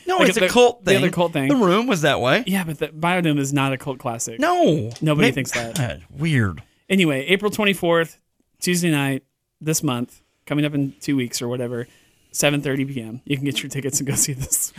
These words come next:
Speaker 2: <laughs> with a whole bunch of other
Speaker 1: Okay, so
Speaker 2: Ne'er-do-wells.
Speaker 1: they're trying to, okay, so the, here's the plot for Biodome. Wow, I can't believe this. Anyway, so Bud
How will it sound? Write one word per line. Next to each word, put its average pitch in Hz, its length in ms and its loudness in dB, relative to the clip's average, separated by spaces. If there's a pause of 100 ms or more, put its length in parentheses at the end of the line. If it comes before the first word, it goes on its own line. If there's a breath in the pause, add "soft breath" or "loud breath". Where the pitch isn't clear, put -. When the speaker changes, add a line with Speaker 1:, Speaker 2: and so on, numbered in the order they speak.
Speaker 2:
<laughs> - 140 -18
with 156 120 0
a 151 60 0
whole 180 320 4
bunch 180 200 -2
of 160 80 0
other 123 380 -4 (880)
Speaker 1:
Okay, 131 240 4
so 156 160 4
Speaker 2:
Ne'er-do-wells. 196 360 6
Speaker 1:
they're 220 80 6
trying 226 240 4
to, 175 480 2
okay, 135 240 0
so - 160 -6
the, 135 100 2
here's 151 220 2
the 147 60 -6
plot 131 260 2
for 113 60 -6
Biodome. 101 460 0 (160)
Wow, 135 340 2
I 107 100 0
can't 110 200 -8
believe 95 160 -14
this. 101 160 -20
Anyway, 123 260 -2 (460 soft breath)
so 202 380 2
Bud 262 460 4